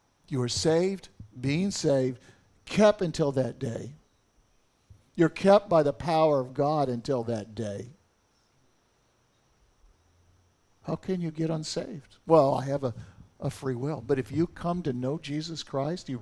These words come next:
really know him, you're growing in that, why would you ever walk away from him? If you walk away from him, you never knew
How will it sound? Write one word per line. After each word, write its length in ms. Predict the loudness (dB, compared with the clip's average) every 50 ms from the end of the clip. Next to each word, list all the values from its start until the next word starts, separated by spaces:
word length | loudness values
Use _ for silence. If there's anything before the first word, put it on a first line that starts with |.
| -10 -10
really 300 | -8 -6 -6 -4 -6 -6
know 260 | -4 -2 -2 0 0
him, 160 | 0 -2 -4 -4 -10 -18 -12 -6
you're 140 | -6 -6 -6
growing 400 | -6 -4 -4 -2 -2 -2 -2 -2
in 100 | -2 -4
that, 140 | -4 -6 -8 -12 -18 -20 -20 -20 -20 -20 -20 -20 _ _ _
why 300 | -10 -8 -8 -6 -6 -6
would 220 | -8 -8 -10 -10 -10
you 120 | -8 -8
ever 220 | -6 -2 -2 -2
walk 400 | -2 -2 -4 -4 -4 -4 -4 -6
away 260 | -8 -8 -6 -6 -8 -8
from 300 | -8 -8 -8 -6 -4 -4
him? 280 | -4 -4 -6 -8 -10 -16 -20 _ _ _ -20 -20 -20 -20 -20 -20 -20 _ _ _ _ _ _ _ _ _ _ _ _ _ _ _ _ _ _ _ _ _ _ _ _ _ _ _ _ _ _ _ _ _ _ _
If 100 | -14 -6
you 100 | -6 -4
walk 300 | 0 0 0 0 0 -2
away 260 | -4 -2 0 2 0 0
from 240 | 0 -4 -6 -6
him, 160 | -6 -6 -6 -6
you 140 | -8 -8
never 500 | -8 -6 -4 -4 -4 -2 -2 -2 -4 -4
knew 480 | -4 -4 -4 -4 -4 -4 -4 -6 -8 -12